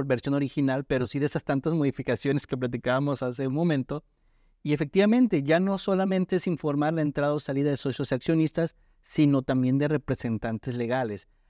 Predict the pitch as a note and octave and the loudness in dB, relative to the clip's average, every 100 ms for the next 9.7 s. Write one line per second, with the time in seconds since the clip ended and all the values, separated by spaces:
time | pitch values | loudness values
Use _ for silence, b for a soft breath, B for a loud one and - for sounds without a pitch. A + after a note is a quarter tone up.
0 | _ D3+ C3+ D#3+ D#3 D3 C#3 - D3 - | _ -6 0 2 2 0 -2 -2 -6 0
1 | D#3+ D#3+ D#3+ D#3 - D#3+ D#3 - C#3+ D3 | 2 4 2 2 0 -2 -2 -2 -2 0
2 | D#3+ - D3+ C3 A#2+ A2+ C#3+ - C#3+ C3+ | -2 0 2 2 0 0 0 0 -2 0
3 | C3+ C#3 C3+ B2+ C3+ - C3 B2+ A#2+ - | 0 0 0 0 -2 -4 -4 -2 -4 -2
4 | C3 B2 B2+ C3 - A#2+ B2+ - - A#2+ | -2 0 2 0 0 -6 -6 -8 -6 -2
5 | B2+ B2 B2+ A2+ A2 - - - B2 A#2+ | 0 2 2 0 -4 -8 -10 -4 0 2
6 | A#2+ - A#2+ B2+ A#2 A2 A2+ G#2+ A2 G#2+ | 2 0 -2 0 0 0 0 0 -2 -2
7 | B2 C3+ C3+ C3 B2+ - _ _ - F3 | 0 2 2 0 -2 -8 _ _ -4 2
8 | E3 C3+ C#3+ C3 A#2+ C3 A#2+ C3 A#2+ A#2 | 2 2 2 2 0 0 0 0 0 -2
9 | G#2+ - D3+ D#3 D3+ C#3 C#3 | -4 -2 0 2 2 0 -4